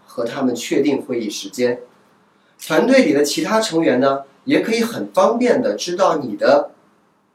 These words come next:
空闲时间，在这个时间段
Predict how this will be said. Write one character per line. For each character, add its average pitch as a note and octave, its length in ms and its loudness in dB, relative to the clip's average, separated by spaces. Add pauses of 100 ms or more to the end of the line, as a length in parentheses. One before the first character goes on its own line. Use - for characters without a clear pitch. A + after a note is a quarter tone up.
(120)
空 - 220 -2
闲 G#2+ 200 -2
时 G#2 160 -4
间， A2 320 -2 (200)
在 - 180 4
这 C#4+ 160 4
个 D#3 80 0
时 - 160 -6
间 - 160 -2
段 - 300 0